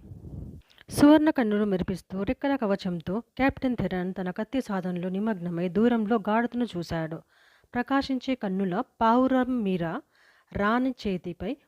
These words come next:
వాలుతూ నీటిలో వినిపించే శకునాన్ని మెల్లగా చెప్పింది. గర్జించే మేఘాల నుండి పొగలెక్క పాము అమషోర్ ఎర్ర కళ్ళతో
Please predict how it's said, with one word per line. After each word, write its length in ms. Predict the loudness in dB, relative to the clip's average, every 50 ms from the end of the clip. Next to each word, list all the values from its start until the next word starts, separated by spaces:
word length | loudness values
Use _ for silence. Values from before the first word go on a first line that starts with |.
| _ -8
వాలుతూ 560 | -2 0 2 4 4 2 0 -2 -2 -4 -4
నీటిలో 520 | -2 -2 -2 -2 -2 -2 0 0 0 0 -2 -4 _ _ _ _ _ _ _
వినిపించే 480 | -4 -2 -2 -2 0 -2 -2 -2 -2 -2
శకునాన్ని 560 | -2 -2 -4 -2 -2 0 0 2 2 2 2
మెల్లగా 420 | 2 0 0 0 0 2 2 2 2
చెప్పింది. 600 | 2 0 -4 -6 _ -8 -8 -6 -6 -6 -4 -2 -2
గర్జించే 480 | -2 0 0 0 -2 -2 -2 -2 -2
మేఘాల 500 | 0 0 0 0 0 0 0 2 2 2
నుండి 400 | 2 2 0 -2 -4 -4 -6 -8 -10 _ _ _ _ _ _ _ _ _ _ _
పొగలెక్క 600 | -4 -2 0 0 0 0 -2 -4 _ -6 -6 -6 -6 _ -6
పాము 400 | -4 -4 -2 -2 -2 -2 -4 -4 -6 _ _ _ _ _ _ _ _ _ _ _ _ -8
అమషోర్ 540 | -6 -2 -2 -2 -2 0 0 0 0 -2 -4 -6 _ _ _ _ _ _ _ _ _ _ _
ఎర్ర 280 | -6 -4 -2 2 2 2
కళ్ళతో 580 | 2 2 0 0 2 0 0 -2 -2 -4 -4